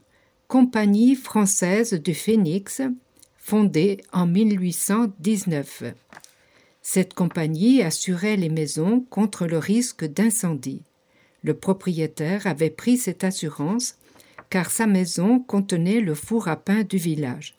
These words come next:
C'est pourquoi la rue qui descend à l'angle de cette maison s'appelle la rue du Four.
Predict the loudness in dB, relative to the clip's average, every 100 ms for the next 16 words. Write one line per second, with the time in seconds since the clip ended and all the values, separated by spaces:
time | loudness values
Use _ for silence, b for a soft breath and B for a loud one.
0 | b b b b -6 -6 -4 -8 -6 -2
1 | 0 0 -2 -4 0 4 4 2 -4 -2
2 | -2 -2 -2 -4 -4 -4 0 0 0 -4
3 | -4 -4 -4 -6 -6 -4 -2 -4 -4 -4
4 | -4 b b b b b -4 -4 -2 -2
5 | -2 -4 -6 -2 -2 -2 -4 -6 -8 -8
6 | -10